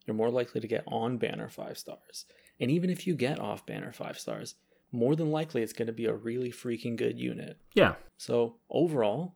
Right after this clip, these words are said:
Speaker 1: fantastic changes. Uh, they rolled out, uh, today, I think, um, which is great.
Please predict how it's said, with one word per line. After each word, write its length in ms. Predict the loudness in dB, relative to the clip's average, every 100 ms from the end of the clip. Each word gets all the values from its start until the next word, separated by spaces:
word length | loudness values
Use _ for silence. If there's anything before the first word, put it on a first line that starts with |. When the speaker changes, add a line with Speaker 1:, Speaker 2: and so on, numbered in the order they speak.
| _
Speaker 1:
fantastic 720 | -8 -8 -6 -6 -6 -10 -12
changes. 560 | -8 -6 -2 0 0 -4 -16 _ _ -8
Uh, 220 | -6 -2
they 140 | 0
rolled 360 | 2 4 4 4
out, 380 | 2 2 -2 -6 _ _ _
uh, 140 | -8 -8
today, 520 | -4 2 2 2 -2 -10
I 60 |
think, 420 | -10 -10 -10 -12 -20 _ _ _ _ _ _ _ -10
um, 180 | -8 -4
which 180 | -4 -4
is 100 | -8
great. 540 | 2 4 4 0 -10